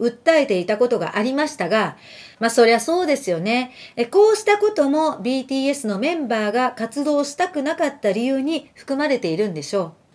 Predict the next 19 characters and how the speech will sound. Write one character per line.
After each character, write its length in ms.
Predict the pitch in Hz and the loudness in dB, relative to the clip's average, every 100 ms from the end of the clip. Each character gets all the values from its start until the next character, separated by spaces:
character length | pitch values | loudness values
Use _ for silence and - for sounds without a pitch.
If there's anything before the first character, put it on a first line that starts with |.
| _ _ _ _ _ _ _ | _ _ _ _ _ _ _
え、 60 | 202 | -2
韓 220 | 247 247 | 0 2
国 260 | 240 220 220 | 0 0 0
は 280 | - - - | 0 -2 -6
い 120 | 262 | -10
つ 180 | 254 262 | -6 -4
ま 140 | 247 | -2
で 160 | 226 214 | -2 -4
経 140 | 214 | -4
っ 120 | 254 262 | -8 -6
て 200 | - 262 | -6 -4
も 120 | 226 | -4
問 300 | 190 190 226 | -4 -4 -2
題 180 | 262 277 | -2 0
が 120 | 247 | -2
何 400 | 170 175 240 339 | -4 -6 -8 -4
な 80 | 330 | -4
の 160 | 240 | -4
か、 260 | 208 151 139 | -6 -10 -10